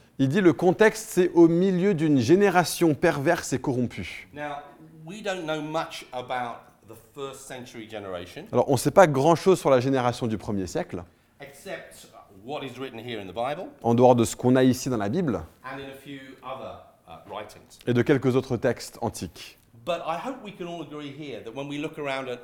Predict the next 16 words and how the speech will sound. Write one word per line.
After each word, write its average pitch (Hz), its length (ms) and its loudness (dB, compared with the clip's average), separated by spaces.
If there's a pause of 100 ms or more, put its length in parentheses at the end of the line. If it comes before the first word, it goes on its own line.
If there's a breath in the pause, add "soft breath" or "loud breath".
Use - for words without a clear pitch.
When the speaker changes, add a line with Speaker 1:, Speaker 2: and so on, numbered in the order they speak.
Speaker 2:
our 147 520 -6
culture, 92 360 -14 (320 soft breath)
Speaker 1:
Mais 120 60 0
j'espère 135 300 2
qu'on 147 120 2
peut 156 120 2
être 113 260 2
d'accord 143 360 6
que, 160 80 0
alors 143 200 4
qu'on 151 120 0
regarde 139 340 2
à 131 100 4
notre 170 400 2
culture 156 480 2
alentour, 120 760 2